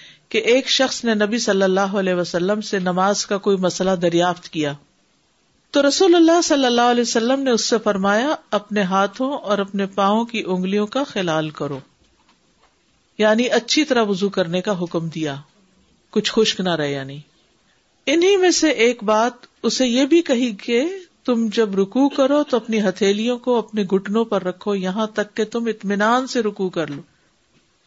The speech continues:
ہتھیلیاں کہاں ہوں گی؟ گھٹنوں پر۔ اور اطمینان سے، یعنی ہل جل کے ساتھ نہیں، سکون سے، ٹھہراؤ سے رکوع کرنا ہے۔ رکوع سے ایک گناہ معاف ہونا اور ایک درجہ بلند ہونا۔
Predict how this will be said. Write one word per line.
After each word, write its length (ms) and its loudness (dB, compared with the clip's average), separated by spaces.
ہتھیلیاں 480 0
کہاں 260 0
ہوں 240 -2
گی؟ 160 0
گھٹنوں 340 -2
پر۔ 180 -8
اور 120 2
اطمینان 680 0
سے، 220 -4
یعنی 280 -2
ہل 160 2
جل 180 0
کے 140 0
ساتھ 340 -2
نہیں، 120 -6
سکون 520 -2
سے، 140 0
ٹھہراؤ 520 0
سے 180 -4
رکوع 280 2
کرنا 420 -4
ہے۔ 60 -16
رکوع 280 4
سے 160 2
ایک 320 2
گناہ 200 0
معاف 340 2
ہونا 200 -2
اور 120 0
ایک 220 0
درجہ 240 2
بلند 420 0
ہونا۔ 260 -8